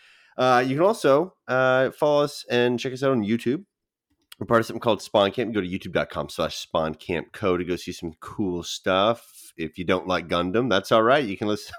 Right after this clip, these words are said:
<laughs> watch Diggity on there. <laughs> That's fine. But there's everything from Gundam to video games to, uh,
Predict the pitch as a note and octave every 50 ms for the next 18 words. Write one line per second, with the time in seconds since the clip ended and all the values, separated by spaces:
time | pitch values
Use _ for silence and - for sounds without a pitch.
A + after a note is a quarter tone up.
0 | - - - - - - - - - - - A#2+ B2 C3 C#3+ D3+ C#3 C3 B2+ A#2
1 | A#2+ A#2 A#2 A#2 A#2+ G#2+ - - C#3+ C3+ C#3 C#3+ C3 - - - G#2+ G2+ A#2+ C3+
2 | C#3 - - - - - - - - D#3 D3 D3+ D3+ D#3 D#3+ D#3+ D#3 E3 D#3+ D3+
3 | D3+ D3 C#3+ C3+ D#3+ E3 F#3 G3 A#3+ B3+ B3+ A3+ G3 D#3+ D#3 C#3 A#2+ B2+ C#3 D#3
4 | D#3+ D#3 F3 F#3 F#3+ G3 G#3 A3 A3+ A3+ G#3+ G#3 - - - - C#3 B2+ B2 A#2+
5 | A#2 A2+ G#2+ - - - - - _ _ _ - A2 A2 G#2+ G#2 G2+ G2+ G2 G2
6 | F#2+